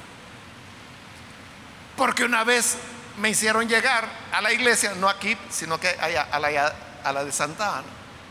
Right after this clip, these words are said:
una serie de folletos y libros donde explican esto que le estoy resumiendo. Allí presentan ellos muchos más argumentos y muchos más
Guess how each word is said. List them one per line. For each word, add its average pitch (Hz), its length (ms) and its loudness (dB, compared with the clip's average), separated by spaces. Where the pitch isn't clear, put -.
una 208 180 2
serie 240 240 4
de 240 100 6
folletos 208 580 2
y 220 100 2
libros 320 580 2
donde 190 240 2
explican 254 580 2
esto 294 440 4
que 226 100 2
le 196 80 4
estoy 190 260 2
resumiendo. 185 640 -2
Allí 156 180 0
presentan 269 540 2
ellos 311 180 4
muchos 240 640 2
más 269 540 2
argumentos 196 880 2
y 220 40 0
muchos 185 300 0
más 175 320 2